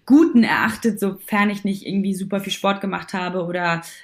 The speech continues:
er hat mich schlecht gefühlt, wenn ich mal einen Tag auf der Couch gesessen habe oder hab's erst gar nicht gemacht. Also es, ich glaube, am Anfang war es schon so ein bisschen dieser Raum oder diese Motivation,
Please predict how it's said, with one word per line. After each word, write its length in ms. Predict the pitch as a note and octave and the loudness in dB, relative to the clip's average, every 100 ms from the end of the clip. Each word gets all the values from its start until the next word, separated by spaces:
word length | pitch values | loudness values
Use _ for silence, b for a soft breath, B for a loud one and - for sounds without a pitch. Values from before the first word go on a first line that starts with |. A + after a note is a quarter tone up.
| B | B
er 120 | F#3+ | -8
hat 100 | - | -6
mich 120 | G3 | -4
schlecht 260 | - F#3+ - | -2 -4 -4
gefühlt, 320 | - G3 F3 | -10 -8 -6
wenn 100 | F#3 | -6
ich 60 | F3 | -6
mal 100 | F3+ | -6
einen 80 | E3+ | -6
Tag 260 | F3 F3 | -6 -8
auf 80 | - | -8
der 100 | F3 | -10
Couch 320 | F3 F#3+ - | -4 -6 -6
gesessen 720 | - E3 E3 - E3+ D#3+ D#3+ D#3+ | -10 -10 -10 -14 -4 -2 -2 -4
habe 140 | E3 | -4
oder 120 | D#3+ E3 | -4 -6
hab's 160 | E3 | -8
erst 260 | - E3+ E3 | -10 -10 -4
gar 140 | D#3+ | -4
nicht 180 | E3+ E3 | -4 -6
gemacht. 300 | E3 D3+ - | -4 -4 -6
Also 200 | - F3 | -10 -8
es, 120 | F3+ - | -8 -10
ich 140 | - | -4
glaube, 260 | G3+ A#3 A#3+ | 0 0 0
am 120 | G#3+ | 0
Anfang 280 | B3 C4 A3+ | 0 0 -2
war 80 | G#3 | -2
es 100 | - | -2
schon 180 | A#3 G#3+ | 0 0
so 60 | |
ein 80 | G#3+ | 0
bisschen 400 | G#3 - G#3 G3+ B B B B - | -4 -2 -2 -2 B B B B -6
dieser 460 | G3 G3 F3+ D#3+ | -2 0 -2 -2
Raum 420 | E3+ G3 B3+ C4+ A#3 | 0 2 2 2 2
oder 180 | G3+ | 0
diese 220 | F#3+ F#3+ F#3+ | -2 -4 -4
Motivation, 1080 | F#3+ F3+ F3+ F3+ - G3+ G#3 G#3 G#3 F#3+ | -6 -6 -10 -8 -4 -2 -2 -2 -4 -8